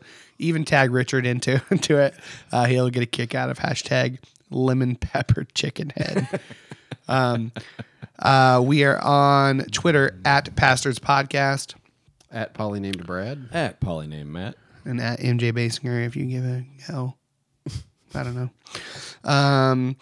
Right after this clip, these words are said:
Speaker 1: Facebook dot com slash
Speaker 2: Spo-,
Speaker 1: Pastors
Speaker 2: spoiler alert,
Speaker 1: Podcast.
Speaker 2: they don't.
Speaker 1: Yeah, they, they, they don't. Um, and now it's that time where we're getting to just tip of the week. Anything before we get into that, guys?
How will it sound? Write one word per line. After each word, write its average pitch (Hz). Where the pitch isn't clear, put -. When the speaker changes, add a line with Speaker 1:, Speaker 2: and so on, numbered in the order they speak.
Speaker 1:
Facebook 151
dot 139
com 131
slash 127
Speaker 2:
Spo-, -
Speaker 1:
Pastors 120
Speaker 2:
spoiler 104
alert, 110
Speaker 1:
Podcast. -
Speaker 2:
they 98
don't. 90
Speaker 1:
Yeah, 113
they, 131
they, -
they -
don't. -
Um, 131
and 143
now 151
it's 175
that -
time 165
where 151
we're 135
getting 156
to 123
just 139
tip 156
of 139
the 139
week. 139
Anything 160
before 151
we 143
get 147
into 147
that, 147
guys? 156